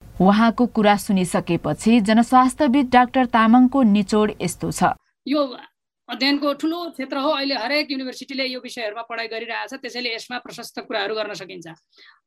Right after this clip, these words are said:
Speaker 2: जहाँसम्म अब यो, यो प्रणाली पुर्खौली ज्ञान, तर यसमा भएको वैज्ञानिक, अ, तथ्य र यसको चाहिँ सम्पूर्ण चिजहरूलाई कसरी व्यवस्थित गर्ने, डकुमेन्ट गर्ने,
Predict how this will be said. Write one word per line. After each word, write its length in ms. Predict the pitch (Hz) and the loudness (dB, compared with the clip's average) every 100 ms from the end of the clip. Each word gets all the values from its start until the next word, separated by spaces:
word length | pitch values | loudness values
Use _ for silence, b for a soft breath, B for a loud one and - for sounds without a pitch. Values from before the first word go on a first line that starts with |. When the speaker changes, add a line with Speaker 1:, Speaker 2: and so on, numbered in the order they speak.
| - | -4
Speaker 2:
जहाँसम्म 400 | 294 302 311 294 | -2 2 2 2
अब 160 | 294 320 | 0 -2
यो, 200 | 320 254 | -2 -4
यो 220 | 269 294 | -4 -2
प्रणाली 500 | 320 294 294 294 277 - _ _ 220 | 0 0 0 -2 -4 -10 _ _ -20
पुर्खौली 560 | 208 285 - 302 294 | -18 -18 -4 0 0
ज्ञान, 300 | 240 302 330 | 0 2 2
तर 160 | 302 277 | 2 -2
यसमा 320 | 269 262 269 | -4 -4 -6
भएको 240 | 226 254 247 | -6 -6 -10
वैज्ञानिक, 520 | 233 233 269 277 240 | -12 -8 -6 -6 -10
अ, 220 | 233 233 _ _ | -14 -16 _ _
तथ्य 220 | 285 277 302 | -10 -4 -2
र 380 | 302 - 254 269 | -2 -4 -6 -4
यसको 240 | 262 285 | -4 -8
चाहिँ 180 | 269 254 | -8 -8
सम्पूर्ण 360 | 277 277 262 262 | -8 -10 -10 -12
चिजहरूलाई 380 | 269 240 240 | -8 -6 -6
कसरी 460 | 247 277 294 302 294 _ | -8 -8 -4 -4 -6 _
व्यवस्थित 640 | 220 220 _ 262 269 277 226 | -20 -20 _ -6 -4 -6 -6
गर्ने, 300 | 240 262 262 | -6 -4 -6
डकुमेन्ट 420 | 269 269 262 247 | -6 -4 -4 -6
गर्ने, 420 | 233 226 277 285 | -12 -10 -8 -8